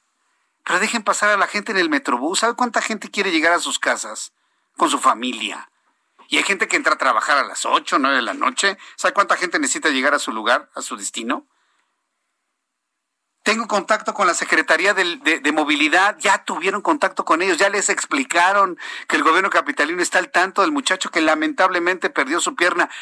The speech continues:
¿Qué más quieren? ¿Que les regalen una bicicleta nueva o qué quieren?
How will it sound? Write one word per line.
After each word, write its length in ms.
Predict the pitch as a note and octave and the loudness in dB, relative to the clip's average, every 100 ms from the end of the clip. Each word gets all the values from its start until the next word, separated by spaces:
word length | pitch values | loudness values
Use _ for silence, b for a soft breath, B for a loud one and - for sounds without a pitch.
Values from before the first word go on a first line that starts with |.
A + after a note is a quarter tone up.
| B B | B B
¿Qué 160 | - A3 | 0 2
más 260 | A3+ G#3 | 4 2
quieren? 460 | - F#3 A3+ A#3 F3 | 0 0 2 2 0
¿Que 120 | D#3+ | 0
les 180 | C#3+ B2+ | 0 0
regalen 320 | C3+ F#3+ G3 | 2 2 2
una 120 | G#3 | 2
bicicleta 520 | E3+ C3 - E3+ D3+ A#2+ | 0 -2 -2 -2 0 -4
nueva 400 | G#2 C3 F#3 D#3+ | -2 -2 2 0
o 80 | |
qué 160 | - D3+ | 0 -10
quieren? 600 | - F3+ F#3 C#4+ - | -2 0 2 0 -2